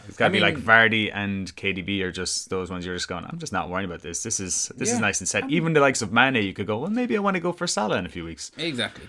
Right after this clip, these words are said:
Speaker 2: You know, there's, there's options with Mane, Salah. There's also, like, the double up. There's,
Speaker 1: Yeah.
Speaker 2: you know, all, any of those. But with K D B, how are you? Like, again, I'm sure this is gonna come up later on,
Speaker 1: He's
Speaker 2: but
Speaker 1: definitely one of the guys I'm looking at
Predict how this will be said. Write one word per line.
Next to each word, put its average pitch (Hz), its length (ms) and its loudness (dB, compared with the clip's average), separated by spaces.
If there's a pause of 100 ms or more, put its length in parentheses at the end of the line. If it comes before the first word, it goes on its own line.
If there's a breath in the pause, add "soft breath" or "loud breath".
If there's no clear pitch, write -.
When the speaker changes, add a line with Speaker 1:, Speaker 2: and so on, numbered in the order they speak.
Speaker 2:
You 120 80 -2
know, 120 80 2
there's, 117 180 2
there's 123 300 2
options 120 480 2
with 101 320 -4
Mane, 101 320 -6
Salah. 101 320 -4
There's 101 180 -10
also, 98 240 -8
like, 95 200 -14
the 92 80 -14
double 90 280 -14
up. 90 200 -14
There's, - 180 -14
Speaker 1:
Yeah. - 140 -10
Speaker 2:
you 110 80 -6
know, 98 200 -8
all, 135 200 4
any 135 200 2
of 117 80 2
those. 123 200 0
But 117 200 0 (200 loud breath)
with 120 100 -4
K 139 160 2
D 139 100 0
B, 147 320 -2
how 143 200 -2
are 156 60 -6
you? 147 540 -8 (280)
Like, 113 140 -4
again, 120 320 4
I'm 113 80 -4
sure 113 100 -2
this 113 120 -4
is 117 80 -8
gonna 98 120 -6
come 104 140 -8
up - 80 -10
later 95 140 -10
on, - 40 -2
Speaker 1:
He's 156 160 4
Speaker 2:
but 123 60 10
Speaker 1:
definitely 151 280 6
one 143 120 4
of 127 80 4
the 120 80 4
guys 107 240 6
I'm 98 80 0
looking 95 240 -2
at 90 140 -2